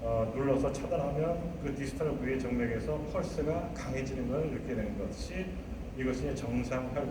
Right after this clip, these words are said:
통로입니다. 그래서 이 스페인의, 어, 가이드라인에서는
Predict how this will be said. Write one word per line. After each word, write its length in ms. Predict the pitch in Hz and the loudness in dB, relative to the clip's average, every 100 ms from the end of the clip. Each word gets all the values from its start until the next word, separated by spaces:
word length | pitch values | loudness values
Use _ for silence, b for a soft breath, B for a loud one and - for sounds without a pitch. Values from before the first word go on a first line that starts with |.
| 120 - | -2 -2
통로입니다. 500 | 123 117 113 - - - - - - - - - - - - - - - - - - - - | -4 -4 -4 -6 -6 -6 -6 -6 -8 -8 -8 -8 -8 -10 -10 -10 -10 -8 -10 -10 -12 -14 -10
그래서 220 | 175 165 170 - 175 | -4 0 0 -2 -8
이 40 | - | -8
스페인의, 1000 | - 202 185 180 175 170 170 170 175 156 | -6 0 6 6 8 6 8 8 8 4
어, 340 | 131 131 127 123 | 4 4 2 2
가이드라인에서는 1080 | 131 139 147 135 123 120 135 185 190 - | 0 2 4 4 4 2 2 2 0 -4